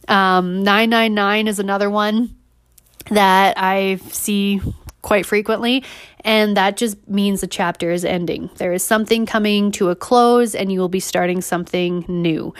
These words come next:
which makes sense given the recent events of the past <laughs> couple of weeks. Um, and, like, we could go into each one, but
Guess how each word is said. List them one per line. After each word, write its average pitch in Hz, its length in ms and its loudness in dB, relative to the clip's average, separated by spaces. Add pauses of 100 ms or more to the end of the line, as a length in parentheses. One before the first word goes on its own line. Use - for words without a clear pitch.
(800)
which 294 200 4
makes 247 240 2
sense 226 320 0
given 208 280 0
the 185 440 0 (200)
recent 202 360 -2
events 180 460 -4
of 185 640 0
the 185 80 -8
past - 280 -4
<laughs> - 60 -6
couple 247 240 2
of 285 100 8
weeks. 294 640 2
Um, 185 960 0 (100)
and, 202 400 0
like, 233 240 0
we 269 140 2
could 294 160 0
go 311 100 2
into 262 260 -2
each 220 220 -6
one, 196 340 0
but - 280 0